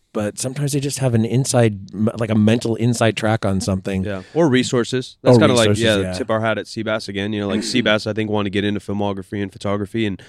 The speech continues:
Speaker 2: I'm not a filmographer or photographer, but I have platforms for him to learn, and I have
Speaker 1: Mm-hmm.
Speaker 2: networks for him to learn. So
Speaker 1: Mm-hmm.
Speaker 2: now he has access to Bart Kwon, who's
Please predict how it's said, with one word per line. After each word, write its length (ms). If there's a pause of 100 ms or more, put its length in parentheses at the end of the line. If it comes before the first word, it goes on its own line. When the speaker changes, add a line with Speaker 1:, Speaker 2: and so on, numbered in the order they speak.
(140)
Speaker 2:
I'm 160
not 160
a 20
filmographer 360 (120)
or 40
photographer, 680 (240)
but 80
I 60
have 100
platforms 560 (100)
for 200
him 200
to 60
learn, 380
and 120
I 100
have 100
Speaker 1:
Mm-hmm. 80
Speaker 2:
networks 380
for 120
him 120
to 60
learn. 280
So 100
Speaker 1:
Mm-hmm. 80
Speaker 2:
now 160
he 100
has 140
access 400
to 100
Bart 280
Kwon, 260
who's 220